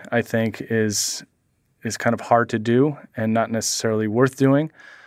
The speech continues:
He's also taking away attention from the actual reasons and motivations for that protest. Trump is, you know, this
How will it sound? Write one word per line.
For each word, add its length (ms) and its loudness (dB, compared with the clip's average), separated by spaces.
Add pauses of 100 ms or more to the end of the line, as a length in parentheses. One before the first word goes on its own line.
(300)
He's 200 0
also 320 4 (100)
taking 360 2
away 440 4
attention 560 -2
from 180 -2
the 100 0
actual 600 0 (340)
reasons 460 2
and 80 0
motivations 640 2
for 220 0
that 180 0
protest. 520 -2
Trump 260 2
is, 220 -6 (460)
you 80 -2
know, 60 0
this 260 -2